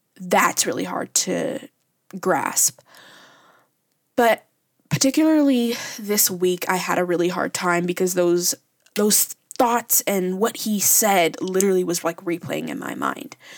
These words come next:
But this is where God always comes through because my devotion literally told me.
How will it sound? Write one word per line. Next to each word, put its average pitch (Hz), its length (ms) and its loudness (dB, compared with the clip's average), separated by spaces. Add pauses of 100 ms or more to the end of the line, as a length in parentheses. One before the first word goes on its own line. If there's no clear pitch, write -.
(580)
But 247 240 2 (100)
this - 320 0
is 214 360 0 (340)
where 190 260 -2
God 190 520 -2 (100)
always 262 340 -2
comes 262 420 -2
through 175 540 -6 (100)
because 180 460 0
my 180 160 -2
devotion 185 800 -2 (120)
literally 185 760 0
told 170 320 -4
me. - 280 -12